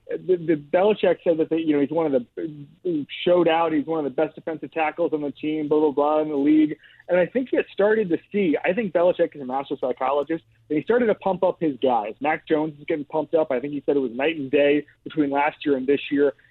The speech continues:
I think Belichick's just trying to put a positive spin on this team, which is the exact opposite of what he used to do when he had Tom Brady and those guys. And so I think he's gonna try to make the best of it, but thi-, this is over. There, there's nothing. I mean, I do think that the, the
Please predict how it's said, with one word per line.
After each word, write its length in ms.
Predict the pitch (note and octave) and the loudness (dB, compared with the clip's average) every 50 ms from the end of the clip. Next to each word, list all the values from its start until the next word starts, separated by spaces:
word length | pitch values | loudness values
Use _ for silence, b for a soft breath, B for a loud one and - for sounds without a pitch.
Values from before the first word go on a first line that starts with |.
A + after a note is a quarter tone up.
| b b | b b
I 80 | E3+ | 0
think 160 | A#3 C#4 G#3 | 0 0 2
Belichick's 540 | - G3 F#3+ G3+ G3+ - - E3+ D#3+ - - - - | 2 2 2 2 2 2 2 0 -2 -2 -6 -10 -4
just 240 | - F3 F3+ - - | -2 -2 -2 -2 -2
trying 220 | G3 F3 E3+ D#3+ | -4 -4 -2 -2
to 60 | D#3 | -4
put 180 | - - E3 - | -2 -2 -2 -2
a 40 | - | -2
positive 400 | - C#3 C#3 C#3+ C3+ C3+ C#3+ B2 _ _ | -2 -4 -2 -2 -2 -4 -6 -10 _ _
spin 140 | - C#3 D3 | -8 -6 -6
on 80 | D3+ E3 | -6 -6
this 120 | F3 E3+ - - | -6 -8 -8 -6
team, 160 | G3+ G#3+ A3+ | -8 -6 -6
which 160 | G#3 - - | -6 -8 -8
is 40 | C#3 | -8
the 40 | C3 B2 D#3+ | -4 -2 -2
exact 180 | D#3 D3+ - - | -2 -2 -2 -2
opposite 400 | D3+ D#3+ F#3+ - - - - C#3+ | -2 -2 0 -2 -4 -4 -2 -2
of 80 | C3 | -2
what 140 | C3 C3 B2+ | 0 0 -2
he 60 | B2+ | -2
used 100 | B2+ - | -4 -6
to 60 | - - | -8 -6
do 240 | C3 B2+ B2 B2 - B B B B B | -4 -2 0 -2 -2 B B B B B
when 120 | D3+ D#3 | 0 0
he 60 | D3+ | 2
had 160 | D3 C#3+ C#3 - | 2 2 0 -2
Tom 240 | - D#3 D3 C#3 B2+ | -2 -2 -2 -2 -2
Brady 300 | C3 C#3 E3 F3 F3+ D3+ | 0 0 0 2 2 0
and 80 | C3 B2+ | 0 0
those 160 | A#2+ A#2 A2 - | -2 -6 -6 -4
guys. 220 | - B2+ A2 A2 A2+ B2 | -4 -4 -2 -4 -6 -8
And 120 | B2+ B2+ - | -12 -6 0
so 240 | E3 D3+ D3 - - b b b b | 0 2 2 0 -2 b b b b
I 160 | - D#3+ G#3 A3 | -2 -2 -2 -2
think 140 | A#3 G#3 | -2 -4
he's 100 | A3 G3 - | -6 -6 -6
gonna 160 | G3+ E3 C#3+ | -6 -6 -6
try 240 | - - E3+ E3+ F#3 | -6 -4 -2 -2 -2
to 60 | F#3 | -2
make 180 | F#3 F#3+ F3+ - | -2 -4 -4 -6
the 80 | C3 A#2 _ - | -8 -10 _ -6
best 260 | D#3 E3+ - - - | -6 -6 -6 -4 -6
of 120 | B3 A#3 | -6 -4
it, 180 | E4 F#4 D#4 - _ _ _ _ - | -6 -8 -8 -10 _ _ _ _ -2
but 120 | E3 D#3+ D#3 | -2 -2 0
thi-, 160 | D3+ B3 - - _ | -2 -4 -4 -6 _
this 140 | D3+ G#3+ A#2+ - | -2 -2 -2 -2
is 100 | - C3+ C3 | -4 -2 0
over. 360 | C3+ D#3+ E3 C3+ B2 A#2 B2+ | 2 2 2 0 -2 -4 0
There, 140 | D3 G#3 A#3 F#3+ | 2 2 2 2
there's 240 | F#3 A3+ C4 G3 C#3+ | 2 0 0 -2 -4
nothing. 360 | C#3+ C#3+ E3 F#3+ - - F3 | -4 -2 -2 -2 -2 -4 -4
I 40 | D#3+ D3+ | -4 -2
mean, 120 | D#3+ D#3+ | -2 -2
I 140 | D#3+ D#3+ E3+ | -2 -2 -2
do 220 | D#3 C3+ G3+ B3+ | -2 -2 -2 -2
think 140 | C4 G#3+ - | -2 -2 -2
that 160 | E3 E3+ E3+ D#3+ | -2 -2 -2 -4
the, 280 | D3 D3 C#3+ C#3+ | -10 -10 -8 -8
the 0 | C#3+ | -10